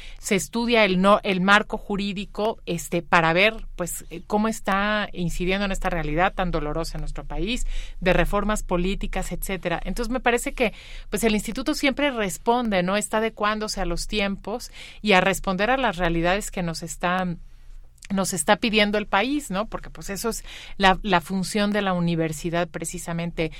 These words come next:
el dar respuesta a los grandes problemas, eh, nacionales a través de nuestro actuar concreto, que es la investigación jurídica, pero des-, desde estos enfoques que tienen otras miradas y que me parece que son mucho más ricos.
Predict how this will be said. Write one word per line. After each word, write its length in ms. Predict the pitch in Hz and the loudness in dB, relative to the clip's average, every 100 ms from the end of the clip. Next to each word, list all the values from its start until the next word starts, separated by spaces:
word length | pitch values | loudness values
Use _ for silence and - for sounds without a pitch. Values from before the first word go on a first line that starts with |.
| - - | -14 -10
el 180 | - 202 | -2 4
dar 160 | 208 226 | 6 4
respuesta 460 | 226 - 214 - | 2 -2 -4 -2
a 20 | 214 | -2
los 200 | 190 175 | -2 0
grandes 420 | 190 190 190 - | 0 0 -2 -2
problemas, 680 | 196 175 170 180 - - - | 0 0 0 -2 -4 -8 -6
eh, 200 | 170 160 | -6 -4
nacionales 640 | 180 - 262 240 320 - - | -4 -2 0 0 -2 -6 -6
a 80 | |
través 260 | 175 170 190 | 0 2 2
de 80 | 208 | 2
nuestro 300 | 190 - 151 | 0 -2 -4
actuar 260 | 147 170 | -2 -4
concreto, 540 | 196 220 202 190 226 - | -4 -4 -4 -4 -6 -2
que 100 | 170 | 0
es 180 | 180 - - - - | 0 -8 -20 -20 -2
la 100 | 175 | 4
investigación 580 | 175 170 175 175 165 190 | 4 4 2 -2 -2 -4
jurídica, 540 | 240 233 208 - 208 - | -4 -4 -4 -2 -4 0
pero 220 | 196 185 | 2 4
des-, 240 | 185 185 - - | 2 0 -4 -4
desde 400 | 175 175 202 202 | -2 0 0 -2
estos 280 | - 220 | -2 -4
enfoques 640 | 214 185 214 196 190 202 - - - - | -4 -2 0 0 0 -4 -6 -18 -20 -4
que 140 | 190 | 0
tienen 400 | 208 214 214 214 | 2 4 6 6
otras 440 | 214 214 214 214 196 | 6 4 0 0 -2
miradas 540 | 180 175 170 190 - | 0 0 0 -2 -4
y 60 | 190 | -6
que 120 | 165 | -4
me 120 | 160 | -2
parece 320 | 156 170 175 | -2 -2 -2
que 100 | - | -8
son 200 | 170 170 | -6 -4
mucho 260 | 170 - 165 | -4 -6 -6
más 180 | 156 - | -6 -6
ricos. 500 | 151 - - - | -10 -12 -14 -14